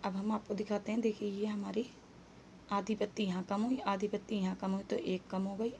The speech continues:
अब एक आधी यहाँ कम हुई, आधी यहाँ हमने कम करी है। देखिए, इस तरह से हमने, जैसे हम joint लगा के यहाँ पे, यहाँ पे कम कर दी, तो अब हमारी यहाँ पे देखिए एक, दो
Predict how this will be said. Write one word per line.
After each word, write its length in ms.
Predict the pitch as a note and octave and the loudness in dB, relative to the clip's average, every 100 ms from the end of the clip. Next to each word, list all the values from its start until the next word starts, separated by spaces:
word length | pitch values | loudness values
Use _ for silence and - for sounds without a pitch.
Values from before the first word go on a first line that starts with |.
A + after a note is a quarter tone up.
| - | -6
अब 120 | G3 - | -8 -2
एक 260 | G3 G3+ - | 0 0 2
आधी 220 | F#3+ F#3+ | 0 2
यहाँ 200 | F#3+ F#3 | 4 2
कम 160 | F#3+ F#3+ | 0 -2
हुई, 240 | G#3 A#3+ - | 2 0 0
आधी 200 | G3 G3 | -2 0
यहाँ 200 | G3+ E3+ | 0 -2
हमने 220 | G#3+ F#3 F#3 | -4 -4 -2
कम 160 | - F#3 | -4 -4
करी 280 | - E3+ E3+ | -2 -4 -4
है। 100 | E3+ - - - - - - - - | -6 -10 -20 -20 -20 -20 -20 -12 -10
देखिए, 220 | F3 F3+ | -2 -2
इस 140 | - | -2
तरह 200 | F3+ F#3 | -4 -4
से 140 | F3 F#3 | -2 0
हमने, 220 | G3 G3 | 0 2
जैसे 260 | F#3+ F#3+ | 0 0
हम 100 | F#3+ G3 | -2 -2
joint 240 | G3 G3 | -2 0
लगा 240 | G3 G3 | 0 0
के 120 | F#3+ G#3 | -2 -2
यहाँ 220 | F#3+ F#3+ | -2 0
पे, 140 | A3+ B3 - - - - - | 0 -2 -12 -20 -20 -20 -4
यहाँ 120 | F3+ F#3 | -2 0
पे 120 | F#3+ | 0
कम 220 | F#3+ F#3+ | 2 2
कर 160 | F#3+ F#3 | 2 0
दी, 160 | F#3+ - - - | -2 -6 -18 -18
तो 60 | - - | -18 0
अब 120 | A3 | 2
हमारी 300 | A3 A3+ A3+ | 2 2 4
यहाँ 220 | A#3 G#3 | 2 0
पे 120 | G#3+ G#3+ | 0 2
देखिए 420 | G#3+ G#3 - F#3+ | 2 -2 -4 4
एक, 200 | G3+ A3+ G3 | 4 2 -2
दो 180 | F3+ | -2